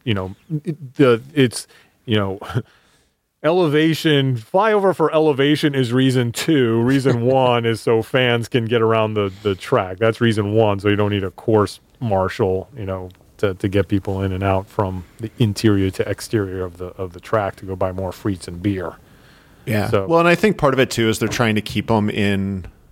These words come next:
Speaker 2: far away venues. So I'm sure a lot of these are, like, venues that they can control access to. Uh, it seems like that's part of it too, right? With Hulse, they went way out in the middle,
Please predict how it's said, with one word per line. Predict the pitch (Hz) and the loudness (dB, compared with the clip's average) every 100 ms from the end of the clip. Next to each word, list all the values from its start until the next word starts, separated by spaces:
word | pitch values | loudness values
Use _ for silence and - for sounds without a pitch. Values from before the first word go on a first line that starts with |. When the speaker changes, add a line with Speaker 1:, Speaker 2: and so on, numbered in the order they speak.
| - | -8
Speaker 2:
far | - 101 104 | -2 2 2
away | 98 101 | 2 0
venues. | 92 90 98 104 | -2 -4 -4 -4
So | - 123 | -2 -2
I'm | |
sure | 110 - 123 | 0 2 4
a | |
lot | 107 92 101 | 4 4 2
of | 98 | 0
these | 101 101 90 - | 0 0 -2 -8
are, | - 113 101 | -4 -4 0
like, | 107 98 - - _ 98 | 0 0 -4 -14 _ -4
venues | 104 98 110 113 - | 0 0 0 0 2
that | 110 | 0
they | 107 | 0
can | 98 104 | -2 -4
control | - 107 - - 90 101 101 98 95 - - _ _ _ _ - | -4 -4 -4 -2 0 2 2 0 -4 -12 -20 _ _ _ _ -4
access | 98 101 - 131 123 - | -2 -2 0 2 2 0
to. | - 139 139 139 139 - _ _ _ _ _ _ - | 2 4 4 2 -4 -18 _ _ _ _ _ _ -6
Uh, | 92 - | -4 -2
it | 117 | -2
seems | - 117 110 | 0 0 0
like | 98 | 0
that's | 98 90 | 0 -2
part | - 107 | 0 0
of | 95 92 | 0 -2
it | 87 | -4
too, | - 101 92 | -2 -2 0
right? | 92 98 | 0 0
With | 101 | -2
Hulse, | - 98 90 - | 0 0 2 0
they | 104 | 2
went | 98 98 | 2 0
way | 98 90 90 | 0 2 4
out | 95 95 | 2 2
in | 104 | -2
the | |
middle, | 95 101 98 92 | 0 2 2 0